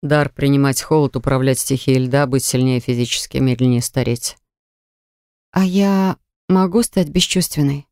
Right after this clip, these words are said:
Вы говорили как-то, что с носителями этой стихии такое порой случается».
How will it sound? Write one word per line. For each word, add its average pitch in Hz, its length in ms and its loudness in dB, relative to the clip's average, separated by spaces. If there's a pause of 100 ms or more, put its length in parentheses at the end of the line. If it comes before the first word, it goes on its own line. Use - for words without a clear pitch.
Вы 180 80 0
говорили 196 340 2
как-то, 185 340 -2
что - 240 -2
с - 100 -6
носителями 180 540 2
этой 165 140 -2
стихии 170 360 -2
такое 165 280 -2
порой 170 240 0
случается». 165 680 -4